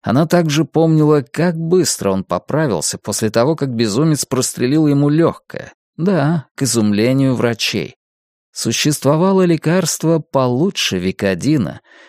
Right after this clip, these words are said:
и не так уж и далеко от нее. «Да», повторила Лизи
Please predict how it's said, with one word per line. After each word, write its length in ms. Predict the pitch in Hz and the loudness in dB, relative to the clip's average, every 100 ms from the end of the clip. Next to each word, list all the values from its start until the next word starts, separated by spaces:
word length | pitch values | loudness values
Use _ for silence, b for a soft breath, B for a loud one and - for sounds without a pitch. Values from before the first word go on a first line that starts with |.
| B | B
и 140 | 101 | 0
не 140 | 104 104 | 0 0
так 380 | - 214 208 | 0 -2 0
уж 200 | 156 - | -2 0
и 40 | 135 | 0
далеко 560 | 104 101 92 - 107 | 0 0 0 -2 -2
от 240 | 131 95 - | -2 -2 -6
нее. 480 | 82 - - 104 - _ _ _ _ _ _ _ _ - | -8 -8 -8 -8 -10 _ _ _ _ _ _ _ _ 0
«Да», 380 | 180 196 196 - _ _ B B B - | 2 4 2 -2 _ _ B B B -4
повторила 540 | 95 - 104 101 101 | -4 0 2 2 2
Лизи 640 | 98 147 139 123 127 107 | 2 2 2 2 0 -2